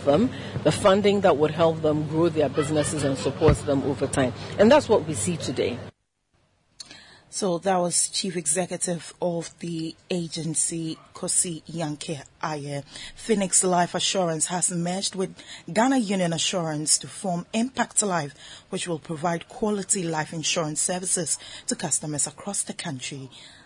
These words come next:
Speaker 2: The alliance between the two insurance companies is an unprecedented move in the life insurance sector. Addressing the media at the launch of the merger, Chief Executive Officer of Impact Life, Sharif Abudu, pointed out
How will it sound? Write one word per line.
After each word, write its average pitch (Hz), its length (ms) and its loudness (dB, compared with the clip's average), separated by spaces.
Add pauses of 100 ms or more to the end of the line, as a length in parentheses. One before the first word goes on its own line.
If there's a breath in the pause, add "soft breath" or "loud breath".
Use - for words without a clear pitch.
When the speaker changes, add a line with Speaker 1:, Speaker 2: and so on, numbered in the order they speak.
Speaker 2:
The 180 140 -2
alliance 170 560 2
between 170 380 -4
the 147 80 -6
two 180 240 -4
insurance 160 500 -2
companies 180 560 -2 (380 loud breath)
is 185 180 0
an 185 240 -2
unprecedented 202 880 2
move 160 480 -4
in 165 60 -6
the 147 100 -6
life 160 420 0
insurance 180 640 -2 (240 loud breath)
sector. - 480 0 (460 loud breath)
Addressing 233 340 6
the 214 80 4
media 185 300 2
at 160 80 0
the 160 80 0
launch 170 480 0
of 185 180 0
the 180 80 -4
merger, 156 480 -4 (300 loud breath)
Chief 208 180 -2
Executive 185 640 0
Officer 196 380 0
of - 240 -4
Impact 226 520 -2
Life, 143 320 -6 (240 loud breath)
Sharif 175 600 -2
Abudu, 160 440 -6
pointed 262 400 0
out 180 240 0